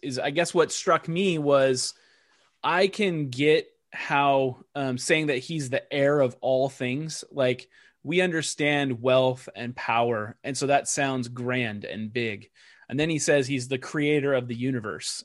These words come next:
And it's like, I mean, we, we understand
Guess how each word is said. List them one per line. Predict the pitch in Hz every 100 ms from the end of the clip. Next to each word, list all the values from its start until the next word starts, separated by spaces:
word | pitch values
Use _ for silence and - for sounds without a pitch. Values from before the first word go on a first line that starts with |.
| -
And | 127
it's | 123 135
like, | 117 110 - _ _ _ _ _ _ -
I |
mean, | 135
we, | 127 135 131
we | 139
understand | 143 127 - 143 135 131 131 127